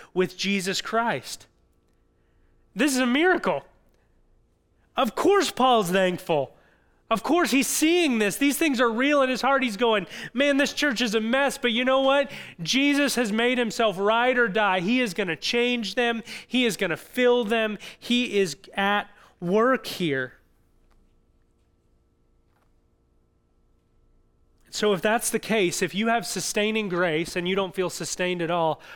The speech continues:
what do, what do you do? Well, friends, don't quit. Don't quit today. Believe what is true but unfelt,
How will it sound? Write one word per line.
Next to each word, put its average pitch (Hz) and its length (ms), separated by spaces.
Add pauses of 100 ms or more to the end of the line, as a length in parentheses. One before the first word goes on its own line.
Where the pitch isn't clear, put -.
(140)
what 185 180
do, 196 120 (280)
what 185 100
do 196 60
you 208 100
do? 196 300 (480)
Well, 165 100
friends, 196 520 (260)
don't 170 260
quit. 254 380 (2250)
Don't 196 220
quit 220 320
today. 180 440 (2000)
Believe 196 480
what 196 220
is 165 180
true 226 500
but 180 220
unfelt, 165 800